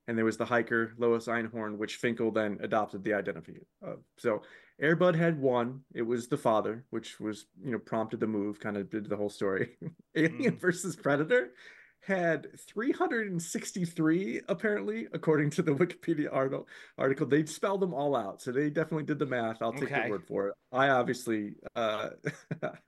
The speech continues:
Speaker 1: I obviously won't hear it spell out who they were. So after A, we're at three hundred and sixty-six, okay? For this first film,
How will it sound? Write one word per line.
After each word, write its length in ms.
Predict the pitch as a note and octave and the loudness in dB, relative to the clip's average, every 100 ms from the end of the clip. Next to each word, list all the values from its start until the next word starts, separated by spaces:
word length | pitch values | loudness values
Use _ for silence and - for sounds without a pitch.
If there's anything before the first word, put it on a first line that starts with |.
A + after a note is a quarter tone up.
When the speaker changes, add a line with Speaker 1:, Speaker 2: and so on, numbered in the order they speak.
| - _ _ _ - - | -20 _ _ _ -10 -2
Speaker 1:
I 240 | C#3 B2+ | 0 4
obviously 340 | D3 E3 E3+ D#3 | 4 4 2 2
won't 200 | C#3 C3+ | 2 0
hear 160 | C3+ | -2
it 80 | A#2+ | -2
spell 200 | - A#2+ | -2 -4
out 140 | A2+ A#2 | -4 -8
who 80 | - | -10
they 100 | A2 | -8
were. 200 | - - - - - | -6 -8 -14 -20 -18
So 180 | - D3 | 0 2
after 400 | C#3 E3 F3+ D3 D#3 | 2 0 0 -2 2
A, 380 | D3 G#2 F2+ - _ _ _ _ _ - | 4 2 -2 -8 _ _ _ _ _ -4
we're 180 | B2 A2+ | 0 0
at 160 | G#2+ | 0
three 160 | - C3+ | -2 0
hundred 160 | B2+ A#2+ | 0 -4
and 100 | - | -8
sixty-six, 640 | A#2 - G2+ - - G2+ | -10 -8 -8 -8 -8 -6
okay? 260 | G2+ A#2+ | -2 0
For 180 | - B2+ | 0 2
this 180 | B2+ D3+ | 2 2
first 320 | - C#3 - | 2 0 0
film, 320 | B2+ G2+ - | -4 -4 -6